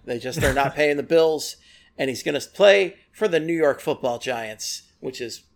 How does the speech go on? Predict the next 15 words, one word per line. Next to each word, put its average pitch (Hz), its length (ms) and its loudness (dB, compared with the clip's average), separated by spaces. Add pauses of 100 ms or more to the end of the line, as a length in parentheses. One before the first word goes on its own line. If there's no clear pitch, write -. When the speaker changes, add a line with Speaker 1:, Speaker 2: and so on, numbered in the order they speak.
(120)
Speaker 1:
if 220 220 -6
you're 220 120 2
not 320 180 2
familiar, 139 420 0
if - 140 -14
you 143 80 -12
find 151 220 -2
it 127 100 -8
weird 131 180 -10
when 123 120 -14
I - 20 -16
say 110 280 -8 (320)
Philadelphia 127 520 -2
Hockey 117 260 -10
Flyers, 127 480 -6